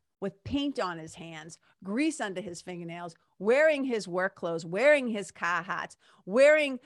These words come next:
something that maybe isn't, um, quote unquote, up to, uh, traditional funeral standards. But the fucking guy showed up. He showed up.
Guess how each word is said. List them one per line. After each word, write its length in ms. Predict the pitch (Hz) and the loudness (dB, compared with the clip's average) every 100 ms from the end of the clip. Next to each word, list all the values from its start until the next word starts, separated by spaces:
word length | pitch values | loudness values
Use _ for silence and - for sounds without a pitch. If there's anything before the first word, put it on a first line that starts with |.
| - | -16
something 460 | - 277 254 254 220 | 0 2 2 0 -2
that 180 | 196 | -2
maybe 440 | 196 226 254 233 220 | -2 -4 -4 -6 -4
isn't, 440 | 214 220 202 196 180 - | -2 -2 -2 -4 -4 -2
um, 420 | 190 185 180 185 _ - | 0 0 -2 -8 _ -4
quote 280 | - 240 | 4 4
unquote, 440 | 233 208 - 233 214 | 4 -2 -2 -2 0
up 180 | 190 202 | -2 -2
to, 260 | 269 180 185 - 196 180 151 | -2 -4 -4 -12 -20 -6 0
uh, 180 | 208 196 | 2 2
traditional 720 | - 196 165 247 247 240 214 | 0 -6 2 2 2 -2 -2
funeral 460 | 208 233 226 214 185 | -2 -4 -4 -4 -6
standards. 680 | - 202 202 208 170 160 _ _ _ _ - | -4 -2 -2 -2 -6 -8 _ _ _ _ -2
But 200 | 220 - | -2 -2
the 60 | 202 | -8
fucking 400 | - 277 277 233 | -2 -2 -2 -2
guy 240 | 226 185 | 0 0
showed 520 | 175 - - 208 190 | -2 -4 0 0 0
up. 320 | 143 82 - - _ _ _ _ _ _ _ _ _ _ _ _ | -2 -6 -8 -20 _ _ _ _ _ _ _ _ _ _ _ _
He 160 | - 226 | -8 -4
showed 460 | - 269 240 220 | -2 4 4 4
up. 280 | 202 170 - | 0 -4 -10